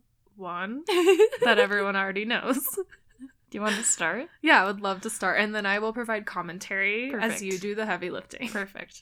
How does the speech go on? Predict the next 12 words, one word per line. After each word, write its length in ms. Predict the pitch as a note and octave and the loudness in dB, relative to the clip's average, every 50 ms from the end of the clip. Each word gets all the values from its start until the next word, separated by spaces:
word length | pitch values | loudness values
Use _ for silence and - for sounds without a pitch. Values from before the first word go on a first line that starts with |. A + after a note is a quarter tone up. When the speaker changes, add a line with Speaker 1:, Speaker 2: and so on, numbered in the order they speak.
| - - - - _ _ _ _ _ - | -20 -20 -20 -20 _ _ _ _ _ -4
Speaker 1:
Um, 720 | - A3 A3+ A3 G#3 G3+ G3 F#3 F#3 F#3 F3+ F3+ E3+ F#3 G3+ G#3 | 0 0 2 2 2 2 0 0 -2 -4 -8 -10 -10 -12 -14 -10
mine 360 | A3 G3 G3+ G#3 G#3+ A3+ B3 C4+ | -2 0 2 2 2 2 0 0
is 240 | C#4 C#4 B3+ - | 0 -2 -2 -4
just 360 | - G3+ F#3 F#3+ G3 - - - | -4 -2 -2 -2 -4 -6 -4 -2
that 220 | F#3 E3+ - - | 0 -2 -2 -2
today 480 | - G#3 G3 G3 F#3 F#3 F#3 F#3+ F#3 F3 | -6 -6 -2 -2 0 0 0 -2 -4 -6
Disney 340 | F#3+ F#3+ F#3 F#3 G3 G3 | -6 -8 -8 -8 -8 -10
Plus 360 | F#3+ F#3 - E3+ E3 F#3 - - | -10 -8 -6 -6 -4 -4 -4 -8
tweeted 340 | - - G#3 F#3+ F#3+ F3+ | -8 -8 -6 -6 -6 -4
out 300 | E3+ E3+ E3 E3 D#3+ - _ _ _ _ _ _ _ _ _ - | -2 -2 -2 -2 -4 -8 _ _ _ _ _ _ _ _ _ -6
a 60 | A3 | -6
h-, 200 | G#3+ G#3+ - - | -6 -6 -10 -20